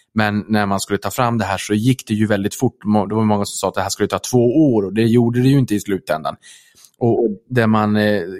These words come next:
crowdsourcade ihop, jag tror det var över tvåhundratusen värsting grafikkort från en, Nvidia då, och kunde simulera det här så forskarna kunde, eh, k-, kunde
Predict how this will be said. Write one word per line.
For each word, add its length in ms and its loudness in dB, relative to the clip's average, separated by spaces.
crowdsourcade 680 -2
ihop, 300 0
jag 100 -4
tror 120 -2
det 80 2
var 80 2
över 160 -2
tvåhundratusen 1200 -2
värsting 800 -4
grafikkort 640 -4
från 260 -4
en, 300 -4
Nvidia 380 -2
då, 200 -2
och 80 -6
kunde 360 4
simulera 640 2
det 80 0
här 100 0
så 120 -8
forskarna 500 -4
kunde, 420 -2
eh, 220 -2
k-, 380 -12
kunde 460 0